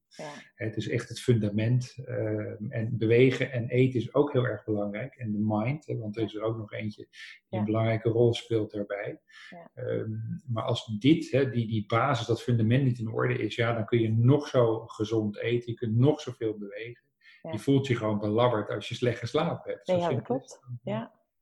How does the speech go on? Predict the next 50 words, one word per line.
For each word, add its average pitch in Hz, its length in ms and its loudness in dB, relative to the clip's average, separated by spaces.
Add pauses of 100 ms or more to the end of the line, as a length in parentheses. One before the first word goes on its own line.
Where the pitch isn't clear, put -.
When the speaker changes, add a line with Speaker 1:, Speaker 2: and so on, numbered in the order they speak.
(520)
Speaker 1:
Ja. - 60 -8
Speaker 2:
Dus 113 160 -4
zo 160 140 8
is 135 60 6
dat 143 140 6
een 127 80 6
beetje 127 300 4
gegroeid. 143 600 4
En, 117 560 -2
eh, 110 480 -8
ja, 113 160 -6
inmiddels, 117 680 -4 (100)
ehm, 107 340 -10 (500)
ja, 113 360 -6 (480)
is 127 200 -6
het, - 360 -4
ehm, 117 400 -4 (400)
ja, 113 360 -2
een 127 120 0
geweldig 131 420 6
onderwerp 139 360 4
om 120 80 4
mee 110 80 -2
bezig 147 200 2
te 160 60 -6
zijn. 123 120 -4
Ik 120 60 -4
krijg 123 160 -2
elke 156 260 2
dag 123 200 0
mails 131 380 4
van 120 80 -2
mensen 123 200 0
die 117 120 -2
blij 113 240 0
zijn 120 120 -2
met 117 140 -2
mijn 107 160 -6
boek 127 220 0
of - 140 -16
met 107 140 -8
mijn 123 120 -8
Insta 117 300 -4
Live, 110 340 -4
zo - 140 -14
weet 107 100 -6
ik 117 120 -8
wat 110 120 -10
ik 104 100 -8
doe. 110 220 -6